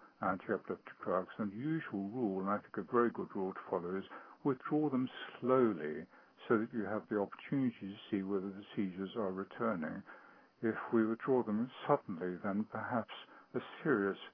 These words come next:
seizure exacerbation is much more likely to occur. So six of those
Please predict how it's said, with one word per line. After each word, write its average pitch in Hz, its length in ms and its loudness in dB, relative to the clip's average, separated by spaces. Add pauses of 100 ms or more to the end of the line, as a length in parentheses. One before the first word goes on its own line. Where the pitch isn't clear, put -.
(120)
seizure 98 300 -4
exacerbation - 800 -4
is 92 120 -10
much 101 160 -6 (120)
more 92 120 -6
likely 92 380 -6 (140)
to 101 80 -8
occur. 82 380 -4 (680)
So 123 120 6 (220)
six 190 160 0 (120)
of 107 120 -2
those 107 220 6